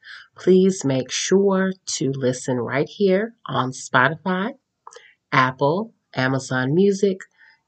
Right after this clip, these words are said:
Castbox, Google Play, iHeartRadio, Overcast, and Radio Public.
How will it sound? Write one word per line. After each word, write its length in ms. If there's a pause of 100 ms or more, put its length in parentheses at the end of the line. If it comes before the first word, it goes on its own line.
Castbox, 1040 (240)
Google 300
Play, 480 (440)
iHeartRadio, 1080 (200)
Overcast, 800
and 220
Radio 320
Public. 400